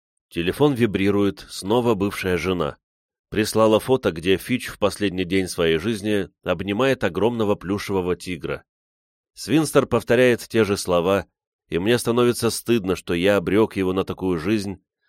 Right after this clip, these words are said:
на жизнь, которая давно бы закончилась, если бы он не заговорил.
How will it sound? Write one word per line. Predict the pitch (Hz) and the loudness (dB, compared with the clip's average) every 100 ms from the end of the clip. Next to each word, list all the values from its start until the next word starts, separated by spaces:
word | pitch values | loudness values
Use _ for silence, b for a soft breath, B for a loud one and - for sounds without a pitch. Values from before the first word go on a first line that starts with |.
| _ | _
на | - 104 | 0 0
жизнь, | 98 143 120 113 | 2 -2 -2 -4
которая | 117 110 113 110 | -2 0 2 4
давно | 107 98 117 | 2 2 0
бы | 107 | 0
закончилась, | 95 98 - 127 101 95 76 - - _ - | 0 -2 2 0 2 -2 -2 -4 -14 _ 0
если | 101 - 98 | 2 2 2
бы | 104 | 4
он | 101 98 | 4 2
не | |
заговорил. | 92 95 98 104 104 87 | -2 0 2 4 2 -2